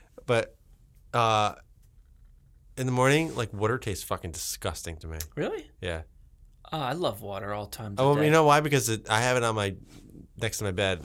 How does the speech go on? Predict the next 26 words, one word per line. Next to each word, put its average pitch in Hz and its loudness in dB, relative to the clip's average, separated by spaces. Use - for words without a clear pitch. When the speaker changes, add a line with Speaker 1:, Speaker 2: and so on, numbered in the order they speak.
Speaker 1:
and 90 -6
Speaker 2:
Yeah, 147 -6
Speaker 1:
and 90 -2
Speaker 2:
jar. 131 -6
Speaker 1:
I 104 -2
think 107 -4
<laughs> - -6
jar 117 4
of 123 2
water 113 6
next 117 2
to 123 0
your 110 0
bed, 104 0
Speaker 2:
<laughs> - -4
Speaker 1:
and, 131 6
like, 143 4
I 147 6
think 156 4
it - -4
gets 143 4
so, 139 6
like, 117 2
warm 110 2
and 113 -2
shit 131 4